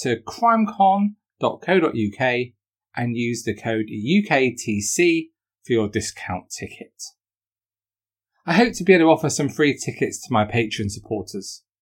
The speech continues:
And by the way, if you support me on Patreon with the new annual subscription, for a limited time you will get two months free of charge. Just head to patreon dot com slash U K True Crime.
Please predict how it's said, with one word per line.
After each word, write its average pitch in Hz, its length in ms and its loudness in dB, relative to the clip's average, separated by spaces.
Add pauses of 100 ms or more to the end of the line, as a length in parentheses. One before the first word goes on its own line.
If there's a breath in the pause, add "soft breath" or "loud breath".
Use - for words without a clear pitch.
(400)
And 160 100 -6
by 180 140 6
the 165 100 0
way, 156 320 2 (420)
if - 140 -6
you 226 100 2
support 208 360 2
me 170 80 0
on 147 160 0
Patreon 110 540 -2 (120)
with 107 300 -2
the 113 280 0
new 123 320 2
annual 113 300 0
subscription, - 920 -8 (520)
for 180 140 2
a 165 40 4
limited 208 400 4
time 156 320 2
you 143 120 4
will 131 80 4
get - 240 -4
two 208 200 0
months 185 320 -2
free 185 240 2
of 165 80 0
charge. - 520 -6 (680)
Just 277 200 0
head 180 180 2
to - 100 -6
patreon 160 520 0
dot 104 180 -4
com 165 340 2
slash - 440 0
U 113 340 0
K 135 180 2
True 117 240 -2
Crime. 85 340 -6